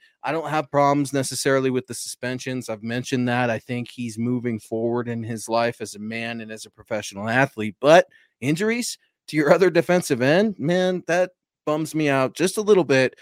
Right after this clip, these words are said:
That's okay, 'cause you got Russell Wilson, right? The defense should not be out there. They shouldn't be gassed all the frickin' time because you're gonna have an offense that's not only scoring points, but they've got time of possession. Time of possession, folks, that wins football games.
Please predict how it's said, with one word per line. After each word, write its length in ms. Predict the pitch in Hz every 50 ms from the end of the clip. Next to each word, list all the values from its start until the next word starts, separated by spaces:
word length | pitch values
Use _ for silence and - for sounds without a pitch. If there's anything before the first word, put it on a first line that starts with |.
| - _ _ -
That's 140 | - 175 -
okay, 380 | 202 190 233 240 233 160 98 - _
'cause 100 | - 175
you 60 | 165 160
got 160 | 190 190 185
Russell 260 | 202 202 185 - 180
Wilson, 400 | 165 175 196 196 - - 123 104
right? 240 | 104 113 131 156 -
The 60 | -
defense 380 | 120 120 156 180 - 208 185 170
should 160 | - - 151 143
not 220 | 143 147 160 143
be 160 | - 147 139
out 180 | 131 147 147 143
there. 140 | 151 143 147
They 80 | 131 123
shouldn't 300 | 117 - 160 160 175 151
be 160 | 147 143 107 _
gassed 560 | - - 123 135 147 135 107 104 - - - - _ - _ _
all 200 | - - 139 147
the 100 | 139 143
frickin' 420 | 135 - - 151 147 - 135 117 113
time 340 | - 127 135 139 - 185 92
because 260 | - - - 123 107
you're 100 | 117 117
gonna 140 | - 147 143
have 160 | 139 139 131 120
an 100 | 113 117
offense 560 | 120 131 147 - - 123 110 107 101 - - _ _ _ _ _ -
that's 180 | 127 123 -
not 160 | 156 151 156 151
only 220 | 151 151 156 147
scoring 380 | 131 - - 156 151 143 135 127
points, 460 | - - 127 131 147 165 180 - - - _ _ _ _
but 100 | - 123 -
they've 140 | 127 120 107
got 220 | 127 123 - -
time 280 | - - 127 123 131 127
of 100 | 110 -
possession. 480 | 113 101 98 113 107 98 - - 85 -
Time 260 | - 123 127 151 170
of 100 | 170 160
possession, 460 | - 143 113 120 123 143 - - 107
folks, 340 | 101 - - 107 104 - - -
that 180 | 107 113 98
wins 260 | 98 127 131 127 123
football 400 | - - 117 117 - 107 87 -
games. 380 | 92 - - - - _ - -